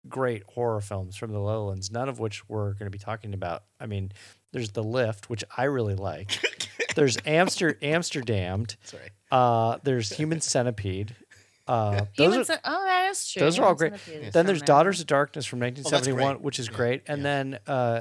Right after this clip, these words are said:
Speaker 1: uh, Calvaire, which is,
Speaker 3: Oh,
Speaker 1: uh,
Speaker 3: yeah.
Speaker 1: also, uh, uh, Belgian, uh, and
Speaker 2: Extremism,
Speaker 3: That's
Speaker 2: yeah.
Speaker 3: Fabrice Dewaltz,
Speaker 1: Yeah,
Speaker 3: right?
Speaker 1: those are,
Speaker 3: Yeah.
Speaker 1: those are all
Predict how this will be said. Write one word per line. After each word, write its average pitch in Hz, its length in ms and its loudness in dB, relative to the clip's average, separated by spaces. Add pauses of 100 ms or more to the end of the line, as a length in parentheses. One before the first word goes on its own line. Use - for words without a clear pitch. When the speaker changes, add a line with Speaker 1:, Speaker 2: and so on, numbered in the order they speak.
(120)
Speaker 1:
uh, 123 160 -2
Calvaire, 131 680 0
which 135 300 -4
is, 120 320 -2 (240)
Speaker 3:
Oh, 143 60 -6 (300)
Speaker 1:
uh, 123 320 4
Speaker 3:
yeah. 147 260 0 (200)
Speaker 1:
also, 131 760 4
uh, 120 300 2 (260)
uh, 120 280 2
Belgian, 113 560 -2 (160)
uh, 117 260 -2
and 123 240 -12
Speaker 2:
Extremism, 139 400 -6
Speaker 3:
That's 233 140 -4
Speaker 2:
yeah. 233 120 10
Speaker 3:
Fabrice 214 380 2
Dewaltz, 202 800 0
Speaker 1:
Yeah, 143 420 6
Speaker 3:
right? 101 100 -2
Speaker 1:
those 214 280 0
are, 170 140 2
Speaker 3:
Yeah. 147 260 2
Speaker 1:
those 160 280 0
are 175 100 0
all 170 640 2